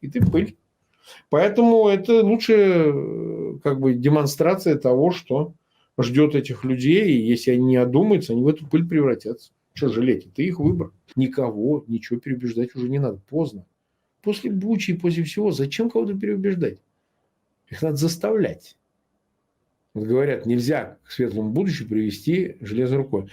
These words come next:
Это кого нельзя привести? Вот этих товарищей, которые отрезают,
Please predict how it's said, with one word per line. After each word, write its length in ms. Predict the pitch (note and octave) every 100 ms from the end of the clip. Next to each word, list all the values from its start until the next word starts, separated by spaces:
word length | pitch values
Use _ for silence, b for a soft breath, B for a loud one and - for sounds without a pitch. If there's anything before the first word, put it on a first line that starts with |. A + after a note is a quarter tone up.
| B
Это 120 | C#3 C3+
кого 260 | F#3+ G3+
нельзя 240 | B2+ A2 G#2
привести? 480 | A2 A#2 - -
Вот 280 | F2+ G#2 A#2
этих 280 | D#3 D#3+ D3
товарищей, 400 | D#3 E3 D3+ C#3+
которые 380 | D3+ D#3 D#3 D3
отрезают, 560 | C#3+ D3+ D3+ D3+ D3